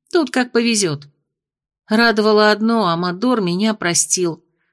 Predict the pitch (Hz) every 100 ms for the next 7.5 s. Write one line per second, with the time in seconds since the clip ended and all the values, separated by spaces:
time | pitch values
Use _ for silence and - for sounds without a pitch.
0 | _ 190 214 226 226 233 226 226 226 226
1 | 220 - 202 226 226 285 349 208 190 226
2 | 220 196 202 - 330 196 170 165 _ _
3 | _ _ 254 277 226 196 180 180 175 175
4 | 180 277 320 185 175 180 240 262 233 220
5 | 247 196 175 170 202 226 - 165 180 254
6 | 220 185 180 180 240 233 247 247 269 226
7 | 180 180 160 156